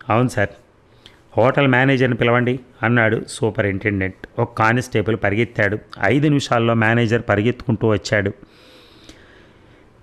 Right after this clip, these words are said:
"ఈమె మీ హోటల్లో రూమ్ నెంబర్ నలభై ఎనిమిదిలో దిగిందట, ఆ విషయం నాకెందుకు చెప్పలేదు?" గర్జించాడు సూపరింటెండెంట్. "నాకు తెలియదు ఈమె ఎప్పుడొచ్చిందో హోటల్కి. ఈ హోటల్లో దాదాపు మూడు వందల మంది ఉన్నారు, వాళ్ళందరూ నాకు ఎలా జ్ఞాపకం ఉంటారు చెప్పండి?"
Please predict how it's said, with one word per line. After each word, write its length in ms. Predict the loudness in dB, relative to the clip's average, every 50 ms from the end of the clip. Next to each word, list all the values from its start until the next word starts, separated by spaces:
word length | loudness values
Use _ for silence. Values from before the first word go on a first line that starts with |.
| -4 2
"ఈమె 560 | 4 4 6 6 6 4 4 4 2 0 0 0
మీ 200 | 0 2 2 2
హోటల్లో 560 | 2 2 2 2 2 2 2 4 4 4 4
రూమ్ 280 | 4 4 4 4 4 4
నెంబర్ 300 | 4 4 2 2 2 2
నలభై 280 | 2 2 2 4 2
ఎనిమిదిలో 320 | 4 4 4 4 4 4 2
దిగిందట, 440 | 2 2 2 4 4 2 2 2 0 0 -2 -4 -12 -20 -10 -2 0
ఆ 80 | 2 4 4
విషయం 280 | 2 2 0 2 2
నాకెందుకు 380 | 2 2 2 2 2 2 2 2
చెప్పలేదు?" 680 | 2 0 0 2 2 2 2 2 2 0 0 -2 -6 -12 _ -20 _ -4 0 0
గర్జించాడు 720 | 2 2 2 2 2 2 2 2 0 2 2 2 0 -2
సూపరింటెండెంట్. 920 | -2 -2 -2 0 0 0 0 0 0 -2 -2 -2 -2 -2 -2 -4 -6 -10 -14 -14 -12
"నాకు 420 | -6 -2 0 0 2 0 0 0
తెలియదు 340 | 0 2 2 2 2 2 2
ఈమె 260 | 2 2 4 2 2
ఎప్పుడొచ్చిందో 560 | 0 0 0 0 0 0 0 0 2 2 2 2
హోటల్కి. 500 | 2 0 0 0 -2 -4 -4 -6 -8 -8 -10 -16 -20 -20 -20 -6 -2 2
ఈ 100 | 2 4
హోటల్లో 480 | 4 4 2 4 4 4 4 4 4
దాదాపు 440 | 4 4 2 4 4 2 0 0 2
మూడు 220 | 2 2 4 4
వందల 220 | 4 4 4 4 4
మంది 240 | 4 4 4 4 4
ఉన్నారు, 240 | 4 4 4 4
వాళ్ళందరూ 480 | 4 4 4 4 4 2 2 2 2 2
నాకు 280 | 2 2 2 2 2 0
ఎలా 140 | 2 2
జ్ఞాపకం 400 | 0 0 0 0 0 -2 -2 -2
ఉంటారు 260 | 0 0 0 0 0 0 -2
చెప్పండి?" 380 | -2 0 0 0 0 0 -2